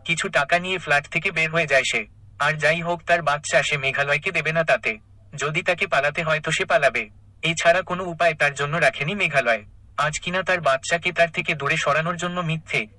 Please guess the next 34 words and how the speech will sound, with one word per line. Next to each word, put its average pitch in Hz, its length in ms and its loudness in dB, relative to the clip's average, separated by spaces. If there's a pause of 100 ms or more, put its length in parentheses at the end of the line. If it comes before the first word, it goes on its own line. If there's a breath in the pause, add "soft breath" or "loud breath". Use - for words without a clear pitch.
(160)
"ভালোবাসি" 160 600 0 (140)
বলার 143 280 2
নাটকও 135 380 -2
করল 165 260 -2
মেঘালয়। 117 480 0 (640)
নতুন 151 320 -4
রূপী 165 300 -4
মেঘালয়কে 165 560 0
চিনতে 156 300 -2
পারছে 151 300 0
না 175 120 0
তিয়ানা। 120 360 0 (360)
মনে 156 240 0
হচ্ছে 196 320 -4
নতুন 180 320 -4
কেউ, 113 280 -4 (220)
ছোট 160 260 -2
থেকে 196 260 -4
বড় 147 240 2
হতে 175 240 -4
দেখা 156 300 2
মেঘালয় 143 420 0
যেন 139 200 0
এটা 160 220 0
নয়, 123 280 0 (340)
এ 165 120 -2
যেন 175 220 0
অন্য 190 340 -2
কেউ। 160 260 -4 (240)
এই 165 160 -2
মেঘালয়কে 165 600 0
সে 180 140 0
চিনে 170 260 -2
না। 113 180 0